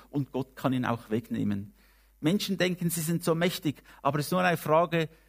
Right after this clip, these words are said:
ob Gott es will oder nicht. Er kann Menschen, äh, heraufbringen und wieder entfernen, wie er will.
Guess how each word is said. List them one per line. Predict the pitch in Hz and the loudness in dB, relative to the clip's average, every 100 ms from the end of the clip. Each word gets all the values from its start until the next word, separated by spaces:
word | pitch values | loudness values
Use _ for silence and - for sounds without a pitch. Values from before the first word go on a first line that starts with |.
| _ _ _ | _ _ _
ob | 160 - | 0 2
Gott | 165 - | 0 2
es | 151 147 | -2 2
will | 175 190 | 2 4
oder | 156 160 | 0 2
nicht. | 160 120 - - _ _ | 2 0 -4 -14 _ _
Er | 147 | -6
kann | - 175 170 | 0 0 2
Menschen, | 180 175 170 - - _ _ _ _ | 0 0 -4 -8 -18 _ _ _ _
äh, | - | -4
heraufbringen | - 151 139 202 214 - 214 220 240 - - | 2 4 6 4 4 4 4 4 0 -4 0
und | 175 165 | 2 4
wieder | 156 | 2
entfernen, | 143 143 - 147 143 - - | 2 2 2 2 0 -2 -12
wie | 131 156 202 - | -2 2 2 4
er | 147 131 | 2 2
will. | 143 113 | 2 0